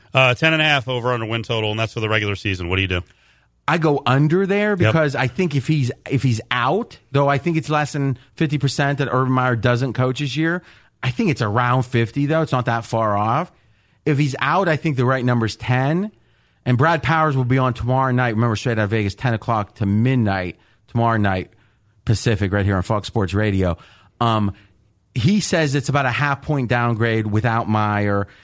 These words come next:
Speaker 2: I think there's about a fifty percent, half game downgrade. I think there's about a fifty percent chance he's gone, so I think ten and a half's too high. But I'm only betting with an eye towards there's a chance Meyer won't coach.
Speaker 1: Big Ten championship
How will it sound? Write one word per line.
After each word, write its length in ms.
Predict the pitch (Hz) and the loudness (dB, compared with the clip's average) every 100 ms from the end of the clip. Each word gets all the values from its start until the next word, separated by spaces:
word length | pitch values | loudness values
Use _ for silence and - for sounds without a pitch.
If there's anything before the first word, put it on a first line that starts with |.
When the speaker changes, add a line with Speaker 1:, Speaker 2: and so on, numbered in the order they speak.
| _ | _
Speaker 2:
I 120 | 113 120 | -2 2
think 120 | 131 | 2
there's 180 | 123 110 | 2 0
about 260 | 104 123 | 0 0
a 100 | 113 | 0
fifty 480 | 107 - 135 135 156 | -4 -4 -2 -2 -4
percent, 420 | - 135 - - - 113 - - | -4 -4 -4 -10 -10 -8 -8 -4
half 360 | - 156 110 | 0 0 0
game 500 | 98 135 143 135 101 90 | 0 0 2 2 0 -2
downgrade. 520 | 101 98 90 90 87 - - - _ | -2 -2 -2 -4 -6 -8 -18 -20 _
I 80 | 127 | 0
think 100 | 156 | 2
there's 120 | 143 | 2
about 140 | 143 | 0
a 40 | 131 | 0
fifty 240 | 147 139 | -2 -2
percent 280 | 135 143 143 | -2 0 -2
chance 240 | - 143 | -2 -2
he's 140 | 127 117 | -2 -2
gone, 420 | 127 165 190 139 | -2 0 0 -2
so 440 | - 131 120 117 - - | -2 0 0 -2 -4 -10
I 120 | 110 | -4
think 160 | 135 131 | -2 0
ten 140 | 135 | 0
and 80 | 135 | 0
a 40 | 127 | 0
half's 240 | 127 117 | 0 -4
too 200 | - 127 | -2 0
high. 420 | 117 127 135 147 - - | 2 2 0 -2 -6 -6
But 100 | 131 | 0
I'm 140 | 135 151 | 2 2
only 260 | 175 170 | 2 2
betting 420 | 135 151 156 151 | 2 2 2 2
with 120 | 135 127 | 0 0
an 100 | 135 | -2
eye 220 | 131 127 | -2 -4
towards 380 | 127 143 123 110 | -2 -2 0 0
there's 160 | 104 | -2
a 60 | 107 | -4
chance 420 | - 131 117 104 | -2 -2 -2 0
Meyer 460 | 110 104 101 101 - | 0 0 0 -2 -4
won't 320 | 107 107 101 | -2 -2 -2
coach. 340 | - 107 85 - | -6 -6 -6 -4
Speaker 1:
Big 160 | 135 120 | -2 2
Ten 160 | 143 | 0
championship 760 | 117 127 120 110 101 104 98 | 2 -2 0 -2 -2 -4 -4